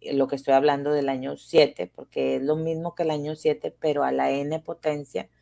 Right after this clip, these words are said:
O sea, todo lo que les dije del año siete, que si es un año de aprendizaje, que es un año de conexión espiritual, etcétera. El año pasado, pues, tuvimos que trabajar todos mucho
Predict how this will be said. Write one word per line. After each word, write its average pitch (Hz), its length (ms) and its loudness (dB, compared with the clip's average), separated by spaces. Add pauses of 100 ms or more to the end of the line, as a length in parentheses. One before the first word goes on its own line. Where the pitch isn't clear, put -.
(240)
O - 40 -20
sea, 165 140 2
todo 226 220 12
lo 269 140 6
que 240 80 0
les 196 160 2
dije 190 220 -4
del 190 160 0
año 175 220 -6
siete, 165 460 -4
que - 120 -10
si - 120 -2
es 143 100 -6
un 143 120 -6
año 135 180 -4
de 135 60 0
aprendizaje, 139 760 -4
que - 120 -14
es 139 100 -12
un 147 120 -6
año 135 200 -2
de 131 100 -4
conexión 135 460 -8
espiritual, 135 540 -6
etcétera. 147 340 -2
El 143 80 2
año 143 180 -4
pasado, 156 480 6 (880)
pues, 135 720 6
tuvimos 143 560 2
que 190 100 2
trabajar 160 540 4
todos 156 340 6
mucho 165 600 0